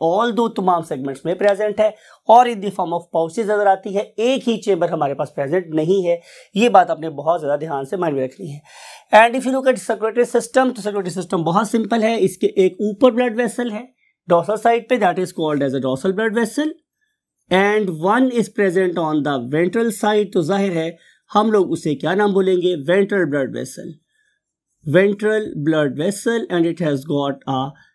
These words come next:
single heart। And if you look at its respiratory system, तो रेस्पिरेटरी सिस्टम बहुत सिंपल, you know very well कि यहाँ पे क्या होने चाहिए। ऑर्गेनिज्म पानी में रहता है तो definitely गिल्स होने चाहिए।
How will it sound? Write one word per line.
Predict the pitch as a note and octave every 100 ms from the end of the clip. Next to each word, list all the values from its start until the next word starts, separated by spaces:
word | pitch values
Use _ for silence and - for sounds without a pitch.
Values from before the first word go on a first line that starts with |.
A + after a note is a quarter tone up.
| _ - -
single | F3 D3+ D#3
heart। | F3+ _ - E3 - - - _ _ _ _ _ _ _ _ _ _ _ _ - - - _ -
And | B3+ C4
if | C4+
you | C#4+
look | C#4+ C4
at | B3
its | F#3
respiratory | A3+ A3 B3+ B3 B3 B3
system, | A#3 - B3+ B3+ - -
तो | G3+
रेस्पिरेटरी | F3+ F#3+ F#3+ G3+ F#3+
सिस्टम | F#3 E3+ E3 C3+
बहुत | F3 G#3 A#3
सिंपल, | A#3 A3 A#3 A3
you | G3
know | D#3 D3
very | F#3 G#3+
well | G#3+ G#3 - _ -
कि |
यहाँ | F#3+ F#3+
पे | F#3+ F#3
क्या | C#3+ A3+
होने | A#3 A3+
चाहिए। | A3 A3 G#3+
ऑर्गेनिज्म | A3 F3+ F3+ F3
पानी | D3+ E3+ F#3+
में | A3
रहता | G#3 G#3 G#3
है | G3 G3+
तो | G3
definitely | D3+ B2+ F#3+ F#3 E3+ C#3+ B2+
गिल्स | D#3+ G#3+
होने | G3 G#3+ G3+
चाहिए। | G#3 G3+ G#3